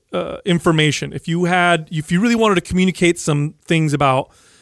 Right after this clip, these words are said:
fitness and exercise and nutrition, there was a few barriers you had to overcome. One was, okay, how do I get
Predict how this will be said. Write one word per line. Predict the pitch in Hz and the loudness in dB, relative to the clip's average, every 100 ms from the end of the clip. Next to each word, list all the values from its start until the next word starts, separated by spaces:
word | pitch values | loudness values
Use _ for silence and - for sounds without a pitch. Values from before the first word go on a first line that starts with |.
| _ | _
fitness | - 220 220 190 - | -2 0 2 0 0
and | 170 | -2
exercise | 180 - 170 175 160 | -2 -2 -2 0 2
and | 156 | 0
nutrition, | 147 - 190 - 143 135 _ _ _ _ _ _ - | -2 2 2 2 -2 -4 _ _ _ _ _ _ -6
there | 160 | -2
was | 160 | -2
a | |
few | 143 226 | 0 0
barriers | 190 240 269 165 143 | 2 2 2 0 2
you | |
had | 139 | 2
to | 139 | 0
overcome. | 151 135 143 120 - _ _ _ - | 0 0 0 -2 -6 _ _ _ -18
One | 139 190 247 269 | -2 2 2 0
was, | 170 147 143 135 - | 0 2 2 -2 -4
okay, | 175 165 156 147 160 | -2 2 2 0 -4
how | - 175 208 | -6 -2 0
do | 208 | 0
I | 202 | -2
get | 151 175 170 175 _ | 0 2 2 0 _